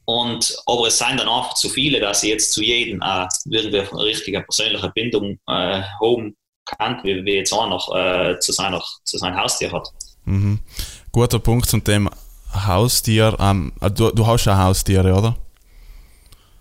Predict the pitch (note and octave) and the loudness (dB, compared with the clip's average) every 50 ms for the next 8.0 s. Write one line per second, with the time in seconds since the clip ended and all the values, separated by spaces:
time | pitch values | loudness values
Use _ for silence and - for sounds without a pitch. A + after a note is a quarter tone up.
0 | _ _ _ _ _ - - A#2 G#2+ A2 A2 A2 A2+ A2 A2 A2 A#2+ C3+ C3+ B2 | _ _ _ _ _ -12 -8 -6 -4 -2 0 0 0 0 0 0 0 0 0 0
1 | A2+ A2 A#2 C3+ C#3+ B2+ - - G#2+ G#2 - - A#2+ C3 - - - - B2 A#2+ | 0 2 2 2 2 2 2 2 0 0 0 0 -2 0 0 0 0 0 -2 -2
2 | A2+ A2 - - - - - - - - - - - - - G#2 G2+ G2+ G2+ G#2 | -4 -6 -10 -14 -20 -20 -20 -20 -20 -20 -20 -18 -8 0 2 4 4 4 4 2
3 | G#2 G#2+ G#2+ G#2 G#2 G2+ F#2+ A2 A2 A2 G#2+ G2 G2+ G#2 A2 B2+ C#3 C#3 - - | 2 0 0 0 0 0 0 0 0 0 -2 -2 -2 0 2 2 2 0 -2 -4
4 | - - G2 G#2 G#2+ G2+ A2 G#2 A2 B2+ C#3 C3 B2 B2 A#2+ A#2 A2+ - A#2 G#2 | -4 -2 -2 -2 -2 -2 0 0 2 2 2 2 0 0 -2 -2 -4 -6 -6 -4
5 | A2 A2+ A#2 A2+ A2 G#2 G2+ G#2+ G#2+ G#2 G2 G2+ G#2 A2+ C3+ - - - - B2 | -2 -2 0 0 0 -2 -2 -2 -4 -4 -2 -2 -2 -2 -2 -2 -2 -2 -2 -2
6 | B2 - - - - - - B2 A#2+ - _ _ - - - - - - G#2+ G#2 | -2 -2 -2 -2 -2 -2 -2 -4 -6 -10 _ _ -20 -18 -14 -6 -2 2 2 4
7 | G#2+ G#2 A2 A2+ A#2 - G#2 G#2 G#2 G#2 G#2 G#2 G#2 G#2+ G2+ G#2 G#2+ G#2+ G#2+ F#2+ | 4 4 2 2 0 0 -2 -2 0 0 0 0 0 0 0 0 0 0 -2 -4